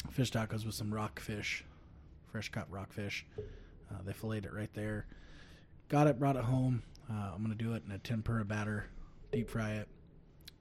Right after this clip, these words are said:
put it on with a sour cream based sauce, a little bit of cabbage,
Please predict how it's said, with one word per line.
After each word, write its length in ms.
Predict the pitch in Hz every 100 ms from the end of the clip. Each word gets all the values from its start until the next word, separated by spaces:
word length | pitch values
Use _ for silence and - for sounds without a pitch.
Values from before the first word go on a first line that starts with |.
| - - -
put 120 | 123
it 60 | 113
on 240 | 107 104 - - - - - - -
with 180 | 101 104
a 400 | 101 98 92 87 - - - - - - - -
sour 240 | - 127
cream 180 | 117 123
based 220 | 117 110
sauce, 500 | - 120 117 117 - - - - - - - - - - - - - -
a 40 |
little 140 | 123
bit 100 | 117
of 100 | 110
cabbage, 640 | - 120 117 113 110 -